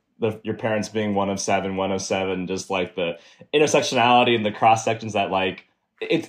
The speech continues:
um, what I'm telling you, Marino, it, it, it's so ripe for adaptation and for introspection because of just how,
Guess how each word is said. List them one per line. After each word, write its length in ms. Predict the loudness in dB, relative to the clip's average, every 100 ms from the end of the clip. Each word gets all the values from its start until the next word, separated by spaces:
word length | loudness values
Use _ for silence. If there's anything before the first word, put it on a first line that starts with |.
| _
um, 200 | 2 4
what 120 | 4 2
I'm 80 |
telling 320 | 2 0 2 0
you, 80 |
Marino, 320 | 0 0 0 0
it, 140 | 2
it, 240 | 2 2 0
it's 160 | -2 2
so 320 | 4 6 6
ripe 560 | 4 2 2 0 -4
for 640 | -14 -4 0 4 4 4 2
adaptation 800 | 2 0 0 0 0 0 -2 0
and 200 | -2 -2
for 260 | -4 -4 -6
introspection 760 | -6 -6 -4 -6 -6 -10 -10
because 340 | -12 -6 -4 -4
of 60 |
just 180 | -8 -4
how, 400 | 0 2 0 -2